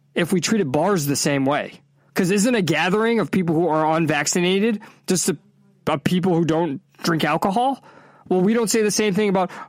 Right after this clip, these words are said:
"Oh my God, you go to this, this bar and put a foreign substance in your body that harms your body. It hurts your liver and changes your cog-, your, your liver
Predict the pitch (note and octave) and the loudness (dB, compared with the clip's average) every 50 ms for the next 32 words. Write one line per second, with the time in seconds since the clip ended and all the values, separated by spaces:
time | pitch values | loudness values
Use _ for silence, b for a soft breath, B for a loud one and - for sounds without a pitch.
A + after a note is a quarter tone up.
0 | B C#3+ F#3 G#3+ A3+ A3+ G#3 F3+ F#3+ F#3 D3 F3+ G3+ G3+ E3+ D#3 F3 F3 F#3 F#3 | B -2 0 0 2 0 2 0 0 0 2 2 0 0 2 2 2 2 2 2
1 | F#3 F#3+ D#3+ F3 E3+ - - - - B B B B - F#3 D3 C#3+ E3 D#3 E3+ | 2 2 2 0 0 -2 -4 -8 -12 B B B B -2 -2 -2 0 0 0 2
2 | F#3+ A3 A#3+ G#3 E3 E3+ F#3+ E3 C3+ - - F3 F#3+ G3 F#3 - - E3+ F3 F3 | 2 2 0 0 0 0 0 0 -2 0 0 0 2 2 0 0 0 0 0 0
3 | - - F#3+ - - F#3+ E3+ D#3 C3 C3 C#3+ D#3+ F#3+ A3+ G3 F3 C#3 - - F3 | 0 -2 -2 0 0 0 0 2 2 2 2 2 2 2 0 0 0 0 0 0
4 | F3 F#3+ G3 D#3+ E3 D3 C3 C3 C#3+ D#3 F#3 A#3 C4 - - B B B B B | 0 2 2 2 0 0 0 0 0 0 0 0 -2 -4 -6 B B B B B
5 | B B D#3 C3+ B2+ E3 G#3 F#3 - - F#3 F3 D#3 E3 F#3 A3 A3 G3+ D3+ C3+ | B B -2 0 0 0 0 0 0 0 2 2 2 2 2 2 0 0 0 0
6 | - E3 E3+ F3+ F3 G3 F3 D#3 E3+ F3 - F3+ E3+ D#3 D3+ - - D#3 D#3+ D3+ | 0 0 0 2 2 0 0 0 0 0 0 0 0 0 -2 -2 -2 -2 0 0
7 | D3+ D3 C#3+ D#3 E3 D#3 D#3 D3+ D#3 E3+ E3 F#3 A3+ A#3 - | 2 2 2 2 2 2 2 2 2 2 2 2 0 0 -2